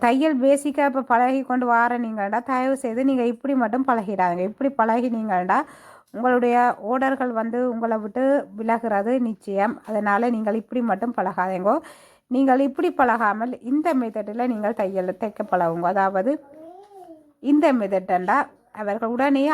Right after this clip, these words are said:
அவிட்டு போட்டு போடத்தக்கனையாக இருக்கும். இப்ப இப்படி த-, இப்படி தைச்சிருக்கிறதால இவர்கள் வந்து இனி ட-, ஒரு டெய்லரை தான் தேட வேணும். அதாவது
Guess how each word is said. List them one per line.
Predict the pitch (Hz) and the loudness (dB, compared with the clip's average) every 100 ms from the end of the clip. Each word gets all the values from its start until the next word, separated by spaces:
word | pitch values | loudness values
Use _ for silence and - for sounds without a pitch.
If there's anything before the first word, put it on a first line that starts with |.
| 269 | 2
அவிட்டு | 285 277 220 | 0 -2 -2
போட்டு | 220 226 277 _ | -4 -4 -6 _
போடத்தக்கனையாக | 277 240 202 180 180 180 214 247 | -2 -2 -2 -4 -2 -2 0 0
இருக்கும். | 196 180 156 _ _ _ _ _ _ _ | -2 -4 -8 _ _ _ _ _ _ _
இப்ப | 233 269 269 330 - 294 | -4 2 4 4 0 -4
இப்படி | 277 381 381 | -2 -2 0
த-, | 311 233 | 0 -2
இப்படி | 262 359 370 | -4 -6 -2
தைச்சிருக்கிறதால | 294 254 277 269 208 185 180 254 277 - 254 | -2 0 0 0 2 2 2 0 -4 -6 -2
இவர்கள் | 311 285 269 233 | 0 0 0 0
வந்து | 233 269 392 294 | -2 -2 -2 0
இனி | 302 320 | 0 0
ட-, | 269 226 | 2 2
ஒரு | 262 262 247 | 4 0 0
டெய்லரை | 262 277 269 247 - | 0 2 2 2 2
தான் | 330 415 415 | 0 -2 -2
தேட | 302 262 196 | 2 2 2
வேணும். | 165 165 180 | 0 -2 -2
அதாவது | 208 202 196 247 | 0 0 0 -2